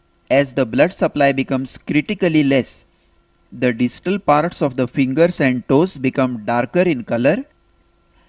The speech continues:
and the tips of the fingers or toes may show ischemic or trophic ulcers. Once again, note the ischemic leg on the left side, which is darker than the normal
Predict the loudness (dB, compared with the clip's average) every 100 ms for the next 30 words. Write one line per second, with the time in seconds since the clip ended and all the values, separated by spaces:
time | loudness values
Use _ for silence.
0 | _ -4 -2 -2 0 -4 -2 -4 -4 -4
1 | -4 -2 -2 0 0 2 0 0 -2 -2
2 | 0 0 0 -4 -14 -6 -2 0 2 0
3 | 0 _ -4 -4 0 0 2 0 0 4
4 | 4 4 _ 0 0 2 0 0 0 0
5 | 0 0 0 -2 -12 -20 _ _ _ _
6 | _ _ _ _ _ _ _ -20 -20 -4
7 | 0 0 0 2 0 -2 -8 _ -14 -2
8 | 2 2 0 -4 -4 -6 -2 0 0 -2
9 | 0 0 -2 -2 -2 0 0 0 0 -2
10 | -8 -6 -4 -6 -12 _ _ _ -4 0
11 | -2 -2 -4 0 0 0 -2 0 0 0
12 | -2 0 2 2 0 -2